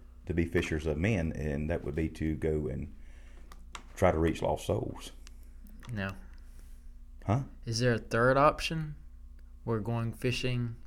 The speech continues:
Speaker 2: maybe means you walk through the woods and you be careful who's in front or behind?
Speaker 1: Yeah, yeah.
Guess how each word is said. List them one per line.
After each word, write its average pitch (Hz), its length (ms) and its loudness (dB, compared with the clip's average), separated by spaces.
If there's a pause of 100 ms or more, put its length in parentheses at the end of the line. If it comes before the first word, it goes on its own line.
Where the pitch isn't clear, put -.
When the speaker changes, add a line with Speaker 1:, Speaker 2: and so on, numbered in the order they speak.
(140)
Speaker 2:
maybe 117 400 2
means 117 720 0 (1400)
you 107 140 -2
walk 104 320 2
through 107 140 0
the 104 80 0
woods 107 600 0 (1120)
and 104 220 -2
you 101 60 -2
be 101 100 0
careful 107 640 4
who's 107 360 2
in 107 140 -4
front 110 300 4
or - 40 2
behind? 113 480 6
Speaker 1:
Yeah, 131 140 12 (240)
yeah. 120 300 12